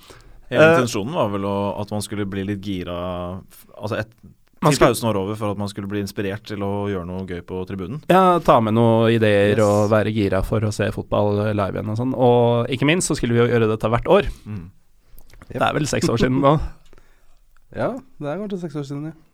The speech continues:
Speaker 2: Mm. Men, eh, vi, eh, hadde jo, eller skjebnen ville jo da ha det til at, eh, bare en par uker i forveien så var jo en, eh, representant for en av Fenerbahçe supportergruppene, Vamos Bien, var i Oslo.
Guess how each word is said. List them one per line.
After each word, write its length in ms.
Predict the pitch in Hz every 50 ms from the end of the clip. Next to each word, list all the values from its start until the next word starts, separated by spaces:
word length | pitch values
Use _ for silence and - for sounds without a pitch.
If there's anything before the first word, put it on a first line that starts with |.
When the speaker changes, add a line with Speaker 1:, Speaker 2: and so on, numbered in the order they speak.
| -
Speaker 2:
Mm. 220 | 220 135 120 117 120 117 - - - - - - - - - - - - _ - - -
Men, 260 | - 165 170 170 175
eh, 220 | 175 170 165 160 160 160 - - _ - - - - - - _ _ _ _ _ - - - _ - - - 170
vi, 120 | 175 170 165 165
eh, 680 | 165 160 160 160 160 160 160 160 156 156 156 156 156 156 151
hadde 220 | 165 160 127 127 123
jo, 220 | 131 131 135 135
eller 220 | - - 139 139 -
skjebnen 540 | - 151 120 110 117 123 127 131 131 135 135
ville 160 | 131 120 110 110
jo 40 | 110
da 60 | 110 107
ha 100 | 113 107 101
det 60 | 98 -
til 160 | 120 110 113
at, 220 | 110 - - -
eh, 160 | 117 117 117
bare 260 | 117 117 110 101 104 104
en 140 | 107 104 - - _ _ _ - -
par 140 | - 113 107
uker 300 | 113 104 87 - - 101
i 20 | 104
forveien 400 | - 139 117 104 98 101 123 143
så 100 | - 135
var 240 | 113 107 101 92 95
jo 100 | 98 107 - -
en, 240 | 104 104 104 104 101 101
eh, 580 | 104 101 101 101 101 101 98 101 101 98 - 107
representant 580 | 107 - - 113 101 113 110 - 107 104 107
for 140 | - - 117
en 200 | 107 101 98 98
av 160 | 101 104 104 104
Fenerbahçe 420 | 101 95 98 98 95 - - 104
supportergruppene, 800 | - - - 98 - 110 107 104 101 - 120 139 160 160 139 -
Vamos 260 | 120 117 113 110 104 -
Bien, 300 | - 127 160 202 190 117 - - - - - _ _ _ _ _ -
var 220 | 127 113 113 123 123 -
i 100 | 147 156
Oslo. 420 | 180 180 - - - - - 277